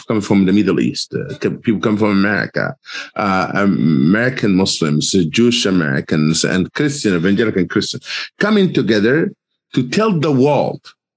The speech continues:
that we can work together, can live together, and we can make our community a safe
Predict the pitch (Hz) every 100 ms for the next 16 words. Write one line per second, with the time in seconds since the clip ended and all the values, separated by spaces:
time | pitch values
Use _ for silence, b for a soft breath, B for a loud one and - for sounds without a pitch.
0 | _ _ _ - 90 110 143 131 104 87
1 | 92 95 95 82 113 135 139 92 87 98
2 | - 90 90 107 131 147 - 95 85 92
3 | 117 120 - 110 131 135 143 B B B
4 | 98 117 160 - 110 110 107 - 107 165
5 | 156 - 98 - 127